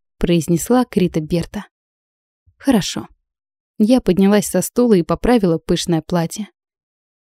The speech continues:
«Как я выгляжу?» «Красавица», одобрительно закивал Риас. «Цветы не забудь», вручил мне букет Тирих.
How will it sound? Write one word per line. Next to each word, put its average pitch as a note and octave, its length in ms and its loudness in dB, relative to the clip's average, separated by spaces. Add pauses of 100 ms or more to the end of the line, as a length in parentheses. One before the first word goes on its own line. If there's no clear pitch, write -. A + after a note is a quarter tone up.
(160)
«Как - 200 2
я G#3 100 6
выгляжу?» G3 480 2 (960)
«Красавица», G3+ 800 0 (460)
одобрительно E3+ 680 0
закивал D#3+ 420 -2
Риас. E3 320 -4 (680)
«Цветы F#3 460 4
не E3+ 140 2
забудь», D#3+ 520 -2 (320)
вручил F3+ 500 0
мне F#3 200 4
букет D#3+ 360 -4
Тирих. E3 360 -4